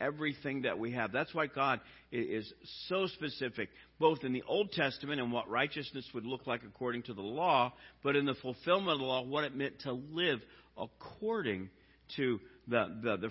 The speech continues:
freedom we're given in Christ, the freedom not to sin, but the freedom to walk away from sin and the beauty of a life of purity. We nibble a little and we nibble a little until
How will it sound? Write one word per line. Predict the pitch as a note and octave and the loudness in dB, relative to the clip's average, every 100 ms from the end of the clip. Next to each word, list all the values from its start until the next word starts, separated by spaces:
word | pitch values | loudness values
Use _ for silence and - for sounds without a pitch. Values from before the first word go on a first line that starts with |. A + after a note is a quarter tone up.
| - | 0
freedom | F3 F#3+ E3 | 2 4 2
we're | C#3 | 0
given | B2+ C3+ B2+ | 0 -2 -2
in | A#2 | -4
Christ, | - D3+ B2+ G#2+ - | -4 0 0 0 -6
the | |
freedom | G#2+ E3 D3 B2 | -4 -2 0 2
not | B2+ B2 - | 2 0 -6
to | A#3+ A#3 - | -4 -4 -6
sin, | A2+ G2+ G#2 - - - | -4 -4 -6 -10 -14 -4
but | C3+ | -2
the | C3 - | -2 -4
freedom | E3+ D#3+ C#3+ | 0 0 0
to | C#3 | 0
walk | C3+ D3+ D3 | 0 0 -2
away | C#3+ D3 D#3+ E3 | -2 2 2 2
from | - G#2 F2+ - | -4 -8 -8 -8
sin | F2 D2 - - - | -8 -8 -16 -20 -6
and | A#2 | 0
the | A#2+ | 0
beauty | G2+ D3 D3 C3 | 2 2 4 4
of | |
a | G#2+ | 2
life | G2 G2+ G#2+ | 2 2 0
of | A2 - | -4 -8
purity. | - G#2 F2 - - - | -6 -4 -6 -12 -18 -4
We | B2+ | 0
nibble | C3+ D3+ D3+ C3 A#2 | 0 0 0 2 2
a | G#2 | 0
little | G2+ F#2 | -2 -2
and | - G2+ | -4 -4
we | G#2 | -2
nibble | A2 C3 D#3 D3+ | 0 0 0 0
a | |
little | A#2 G2+ G2 - - | 2 0 -2 -8 -8
until | - A2+ C#3+ | -6 -2 -2